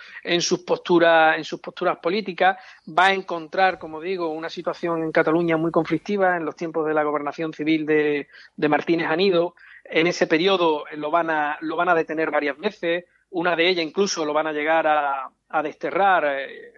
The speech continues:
a una prisión en, en las Islas Baleares, concretamente en, en Menorca. <clears throat>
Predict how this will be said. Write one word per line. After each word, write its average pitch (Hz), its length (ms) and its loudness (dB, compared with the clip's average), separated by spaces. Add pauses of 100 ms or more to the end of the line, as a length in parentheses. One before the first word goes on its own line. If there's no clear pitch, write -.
a 139 40 -10
una 165 160 -4
prisión 156 680 0
en, - 120 -20
en - 600 -20
las 139 100 -6
Islas 160 200 -2
Baleares, 175 420 2
concretamente 147 840 -6 (400)
en, 143 720 0 (160)
en 156 260 -4
Menorca. 202 500 2
<clears throat> 170 80 -4